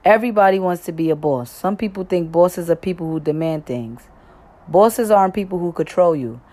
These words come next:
A boss is someone who's in a good position to put others in a position and continue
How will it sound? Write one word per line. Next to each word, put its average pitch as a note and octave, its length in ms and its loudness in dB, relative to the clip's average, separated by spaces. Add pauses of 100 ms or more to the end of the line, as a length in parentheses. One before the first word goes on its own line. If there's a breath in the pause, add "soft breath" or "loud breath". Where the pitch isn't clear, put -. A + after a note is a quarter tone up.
(280 soft breath)
A D3+ 80 0
boss G3+ 360 2
is A3 100 -2
someone F#3+ 320 0
who's F3+ 160 -4
in F3 100 -2
a E3+ 60 -4
good F3+ 220 0
position E3+ 420 -6
to D#3+ 140 -6
put - 300 -4
others F3+ 300 0
in D#3 120 -6
a D3+ 40 -8
position D3 500 -8
and C#3+ 200 -10
continue E3 580 -10